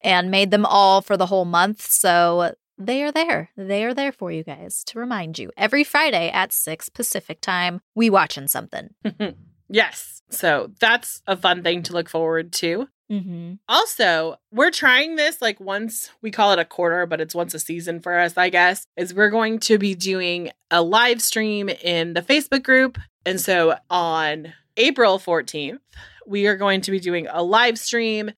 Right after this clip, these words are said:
Speaker 2: the regular Facebook group, and Tara and I are gonna be discussing the Moon River Brewing Company in Savannah, Georgia. So tune in. It's at five forty-five that night, um, and that's Pacific time.
Speaker 1: Yes.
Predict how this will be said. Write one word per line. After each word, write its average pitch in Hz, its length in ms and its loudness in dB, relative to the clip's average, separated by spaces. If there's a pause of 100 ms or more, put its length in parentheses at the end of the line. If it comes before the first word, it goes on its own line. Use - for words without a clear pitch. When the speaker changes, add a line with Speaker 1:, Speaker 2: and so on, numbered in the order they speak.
Speaker 2:
the 180 140 -8
regular 214 400 2
Facebook 190 460 -4
group, 175 400 0 (320)
and 151 440 -6
Tara 262 180 4
and 247 60 6
I 233 40 4
are 233 60 4
gonna 226 100 0
be 214 100 -6
discussing 202 1040 -4 (160)
the 202 220 -4
Moon 208 380 -6
River 202 280 -8
Brewing 196 420 -8
Company 185 500 -12
in 170 200 -12
Savannah, 160 480 -10
Georgia. 277 640 2 (240)
So - 160 -10
tune 254 400 -2
in. 208 300 0 (100)
It's 170 200 -2
at 170 200 0
five 196 400 2
forty-five 175 760 0 (200)
that 151 480 0
night, 170 640 -6 (100)
um, 143 220 -2
and 170 100 -2
that's 175 260 0 (120)
Pacific 190 440 -2
time. 165 460 0 (160)
Speaker 1:
Yes. - 380 -4